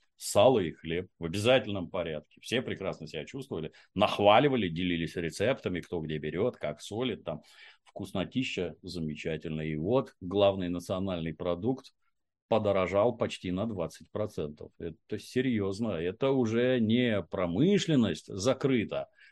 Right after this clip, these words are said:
а значит, свиней стало радикально меньше. А,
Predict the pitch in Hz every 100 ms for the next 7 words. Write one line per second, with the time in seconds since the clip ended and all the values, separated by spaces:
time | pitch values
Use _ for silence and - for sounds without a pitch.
0 | _ 85 85 123 151 151 151 160 117 131
1 | 147 - 147 117 101 104 117 120 113 98
2 | 101 113 120 92 78 - 78 - _ -
3 | _ _ - 85